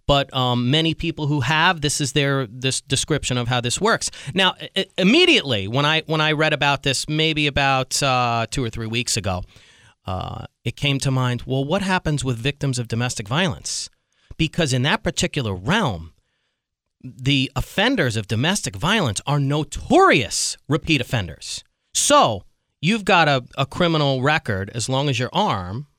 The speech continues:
okay? And now you show up at your quote-unquote, let's say, ex-girlfriend's house, attempting to assault her, and the police charge you, they cannot bring you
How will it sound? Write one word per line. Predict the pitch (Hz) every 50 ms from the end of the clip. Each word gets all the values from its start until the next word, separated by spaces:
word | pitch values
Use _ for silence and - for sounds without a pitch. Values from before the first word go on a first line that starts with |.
| _
okay? | - 101 - - 131 120 131 170 220 - _ _ _ _ _ _ _ _ -
And | 143 135 127 120
now | 127 160 220 240 175 120 104 107 110
you | 107 127 175 180
show | - - 180 156 147 147
up | - 139
at | 135 -
your | 131 123 117
quote-unquote, | - - - 156 135 127 117 113 - - 120 113 - -
let's | 131 120 - -
say, | - 131 117 - -
ex-girlfriend's | 147 151 - - - - 123 147 175 - - 147 127 113 107 - -
house, | 113 101 92 117 165 - - - - - - - - -
attempting | - - - 175 165 143 - 151 139 120
to | - 147 123 107
assault | - - - 165 180 233 - -
her, | 113 101 82 92 131 - _ _ _ _
and | - 135 139
the | 135 123
police | - - 143 135 147 180 170 151 -
charge | - - - 156 175 226 214 135 -
you, | 104 90 95 113 - - _ _ _ -
they | 196 202 220
cannot | - - - 202 214 202 196 180 175 190 233 285 277 190 135 123 - _ _ _ _ _ _ _ _ _ _ _ _ _ -
bring | 175 185 202 208
you | 214 214 220 240 269